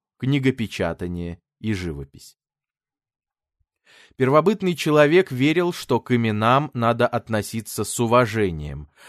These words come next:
особенно к именам богов. Имя рассматривалось как некая реальная сущность,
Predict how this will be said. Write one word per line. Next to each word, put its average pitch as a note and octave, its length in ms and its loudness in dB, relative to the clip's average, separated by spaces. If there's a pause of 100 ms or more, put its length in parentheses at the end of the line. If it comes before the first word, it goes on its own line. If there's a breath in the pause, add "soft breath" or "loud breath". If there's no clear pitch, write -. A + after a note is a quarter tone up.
особенно C#3+ 600 0
к C3 100 -6
именам G#2+ 540 0
богов. G#2 580 -2 (600 soft breath)
Имя F3+ 460 2
рассматривалось C#3+ 960 2
как B2 240 0
некая C3+ 480 2
реальная A2 760 2
сущность, - 720 -10